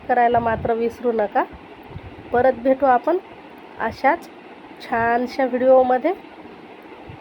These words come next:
तोपर्यंत मस्त खा आणि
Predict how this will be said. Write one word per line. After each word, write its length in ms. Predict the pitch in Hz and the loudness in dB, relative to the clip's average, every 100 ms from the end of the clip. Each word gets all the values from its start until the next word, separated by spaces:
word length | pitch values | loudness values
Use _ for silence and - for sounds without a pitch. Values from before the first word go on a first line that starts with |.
| - - - - - | -20 -20 -20 -10 -2
तोपर्यंत 580 | 233 233 233 233 233 339 - - - - - - - | -2 0 0 0 0 -4 -6 -14 -20 -20 -20 -20 -6
मस्त 420 | 247 269 - 294 294 | -4 -4 -4 -2 -2
खा 160 | - 254 | 0 2
आणि 300 | 233 247 | 2 0